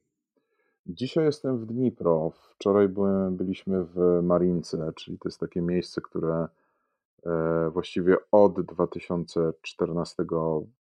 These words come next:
piętnastego roku jest stałą linią frontu pomiędzy, e, Ukrainą a, a, a Rosją. E, wieś, która jest praktycznie, znaczy wieś, to wi-, większa,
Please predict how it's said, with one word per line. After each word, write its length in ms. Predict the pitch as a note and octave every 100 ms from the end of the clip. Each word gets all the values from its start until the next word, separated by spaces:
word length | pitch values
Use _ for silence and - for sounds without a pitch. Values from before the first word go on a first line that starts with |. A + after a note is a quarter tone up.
| _
piętnastego 760 | - - F2+ F2 - F2+ E2 E2
roku 520 | E2 - E2 D#2 D#2 _ _ _ _ _
jest 200 | F2 -
stałą 440 | - F#2+ F2 E2+
linią 320 | E2+ E2+ D#2+ E2
frontu 680 | F2 E2 D#2 D#2+ D2+ D2+ - _ _ _ E2+ -
pomiędzy, 840 | D#2+ D#2+ D#2+ D2 D#2 D#2 D#2+ D#2+ _ _ _ _ _ _ -
e, 400 | E2 D#2 D#2 D#2+
Ukrainą 840 | F2 - E2+ E2 D#2+ D#2+ D#2+ -
a, 300 | D#2+ D#2 D#2
a, 520 | E2 D#2+ D#2+ D#2+ E2 E2+
a 40 |
Rosją. 580 | E2+ D#2+ - E2 D2+ E2+ - _ _ _ _ _ _
E, 560 | F#2+ F2+ F2+ F2 F2 F2
wieś, 280 | F2+ F#2 -
która 720 | - F#2+ F2+ F2 F2 F2 F2 - _ _ _
jest 360 | - E2+ - _
praktycznie, 640 | F#2 - - - - F2+
znaczy 260 | E2+ E2 F2
wieś, 440 | G2 F#2+ - -
to 100 | - D2 _ _ _ _ _ _ _ _ -
wi-, 400 | F2+ E2 F2 D#2+
większa, 400 | F#2+ F2 -